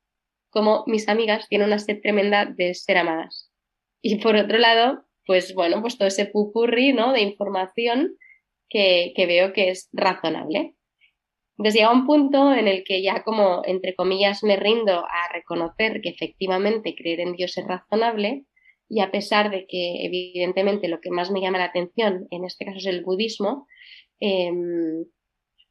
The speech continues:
pasa algo, ¿no? Que además de hablar de, de lo importante de,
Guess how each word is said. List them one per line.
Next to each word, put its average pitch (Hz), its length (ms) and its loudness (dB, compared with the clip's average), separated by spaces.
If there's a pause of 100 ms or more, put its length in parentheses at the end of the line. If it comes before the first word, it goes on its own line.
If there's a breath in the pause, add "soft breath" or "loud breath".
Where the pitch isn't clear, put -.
pasa 208 300 2
algo, 170 200 2
¿no? 175 180 0
Que 196 80 2
además 180 320 2
de 202 80 4
hablar 202 340 2
de, 160 420 -4
de 170 160 -2
lo 170 120 -2
importante 180 600 -2
de, 185 640 2